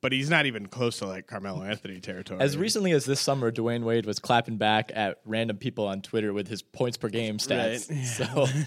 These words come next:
Speaker 1: <laughs> Yeah. Um, I mean, <laughs> I,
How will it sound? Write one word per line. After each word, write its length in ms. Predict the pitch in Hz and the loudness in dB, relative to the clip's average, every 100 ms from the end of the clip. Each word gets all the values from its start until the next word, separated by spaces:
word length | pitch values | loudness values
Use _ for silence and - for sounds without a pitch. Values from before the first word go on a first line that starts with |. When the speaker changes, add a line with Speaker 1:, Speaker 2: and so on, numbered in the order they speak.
| - - | -4 -10
Speaker 1:
<laughs> 400 | - - - - | -10 -10 -12 -10
Yeah. 280 | 113 95 92 - | -8 -8 -12 -10
Um, 580 | 113 113 107 110 104 104 _ _ _ _ - | -6 -6 -6 -8 -10 -12 _ _ _ _ -6
I 40 | |
mean, 240 | 127 131 120 240 - | -4 -2 0 0 -2
<laughs> 240 | _ _ - | _ _ 0
I, 240 | 143 160 | 2 2